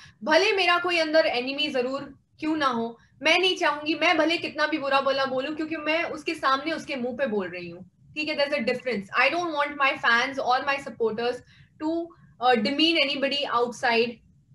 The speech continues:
on social media। And यही brief मैं अपनी पूरी team को देकर जा रही हूँ कि मेरे वजह से कोई defame नहीं होना चाहिए। I don't want to jeopardize anybody's career, ठीक है? I will never go below the belt। And I will speak the truth।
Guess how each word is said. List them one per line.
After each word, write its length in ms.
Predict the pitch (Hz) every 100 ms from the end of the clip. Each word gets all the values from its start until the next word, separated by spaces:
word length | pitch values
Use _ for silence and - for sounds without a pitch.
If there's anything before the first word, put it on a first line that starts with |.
| -
on 140 | 233 240
social 380 | 247 226 262 247
media। 320 | 214 202 208 226 _ - 226
And 120 | 247
यही 300 | 247 269 311
brief 420 | 247 269 294 302
मैं 100 | 277
अपनी 220 | 269 269
पूरी 240 | 240 254 277
team 240 | 262 247
को 120 | 262
देकर 240 | 233 226 226
जा 160 | 220
रही 120 | 196 220
हूँ 100 | 247
कि 420 | 277 277 226 202
मेरे 280 | 254 269 311
वजह 180 | 302 311
से 120 | 339
कोई 180 | 330 330
defame 440 | 247 226 294 277
नहीं 140 | 269
होना 260 | 247 214 190
चाहिए। 240 | 190 202
I 180 | 196 233
don't 140 | 277 285
want 120 | 277
to 60 | 233
jeopardize 420 | 220 233 240 240 220
anybody's 400 | 220 226 240 -
career, 280 | 202 185 208 214 - _ _ -
ठीक 140 | 247
है? 200 | 254 214
I 140 | 208 240
will 120 | 262
never 180 | 247 262
go 140 | 254 226
below 160 | 220 208
the 100 | 202
belt। 240 | 180 240 _ _ _ _ -
And 340 | 247 262 269 -
I 140 | 262 294
will 120 | 330
speak 280 | - 311 277
the 100 | 277
truth। 220 | 294 311